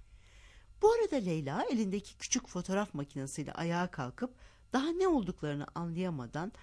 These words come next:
birdenbire önce Cemal'le Meryem'in, sonra da karşıda oturan ailenin resimlerini çekti. Cemal bir an boğulacak gibi hissetti kendini. Bu adamın sorularından da fenalık basmıştı içine.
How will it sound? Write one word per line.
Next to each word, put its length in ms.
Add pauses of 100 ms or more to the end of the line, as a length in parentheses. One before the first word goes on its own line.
(220)
birdenbire 720
önce 340
Cemal'le 480
Meryem'in, 640 (240)
sonra 320
da 120
karşıda 380
oturan 360
ailenin 520
resimlerini 640
çekti. 420 (1500)
Cemal 460
bir 100
an 300
boğulacak 580
gibi 200
hissetti 480
kendini. 440 (760)
Bu 100
adamın 260
sorularından 760
da 60
fenalık 540
basmıştı 520
içine. 360